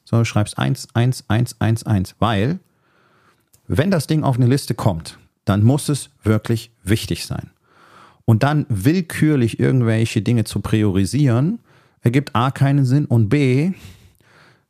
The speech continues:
haben wir halt die Neigung, wenn wir sehen, es steht weiter unten auf der Liste und hat irgendwie die Nummer sechs, dann ist es ja wohl nicht so wichtig und dann bleibt's da liegen und dann fängt das Ding an, weiter zu wachsen. Also es ist wirklich,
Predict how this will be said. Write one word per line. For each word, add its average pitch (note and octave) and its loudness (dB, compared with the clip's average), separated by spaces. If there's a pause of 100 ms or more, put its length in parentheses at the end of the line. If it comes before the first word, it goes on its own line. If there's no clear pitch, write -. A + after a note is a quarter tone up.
haben B2 0
wir A#2 2
halt A2+ 0
die A2 0
Neigung, A2 0
wenn G#2+ 2
wir G#2+ 2
sehen, A2 0
es G#2 -2
steht G#2 -4
weiter G2+ 0
unten A2 -2
auf G2+ -2
der G2+ 0
Liste G#2 -2
und G2 0
hat G#2 0
irgendwie G#2+ 0
die F#2+ 0
Nummer G2 2
sechs, G2+ -2
dann F2+ -4
ist G2+ 0
es G2 -8
ja F#2+ -2
wohl G2 0
nicht G2 -2
so F#2 -2
wichtig A2+ -2
und G2+ 0
dann G2 2
bleibt's G2 -2
da G2+ -4
liegen G2+ 0
und F#2 -2
dann G2+ 0
fängt G#2+ -2
das G2+ -4
Ding G2 0
an, F2+ 0
weiter F2 -2
zu - -8
wachsen. - -6
Also F#2+ -2
es F#2+ -2
ist F#2+ -8
wirklich, G#2+ -2